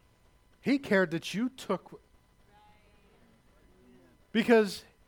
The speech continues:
he can't bless what you won't let go of. It's just that simple. So, <laughs> Mammon tells you, I, I, I'll, I'll deal with another issue of spirit of Mammon.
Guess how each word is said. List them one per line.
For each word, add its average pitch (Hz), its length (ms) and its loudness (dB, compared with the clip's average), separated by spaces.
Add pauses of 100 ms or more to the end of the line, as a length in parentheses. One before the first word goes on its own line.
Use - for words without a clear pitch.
(520)
he 262 260 -4
can't 240 540 -4
bless 185 500 0
what 170 240 -8
you 240 100 -8
won't 180 340 -6
let 160 280 -6
go 214 260 0
of. 95 160 -16 (2750)
It's - 100 -16
just 214 180 -4
that 240 140 -2
simple. 294 400 -10 (800)
So, 226 340 4 (480)
<laughs> - 1600 -10
Mammon 247 420 4
tells 214 340 2
you, 190 360 -6 (760)
I, 160 60 -6
I, 165 200 -2
I'll, 165 300 -2
I'll 160 140 0
deal 151 180 -6
with 143 140 -10
another 131 340 -8
issue 120 260 -12
of 110 80 -14
spirit 123 280 -12
of 110 60 -14
Mammon. 104 280 -14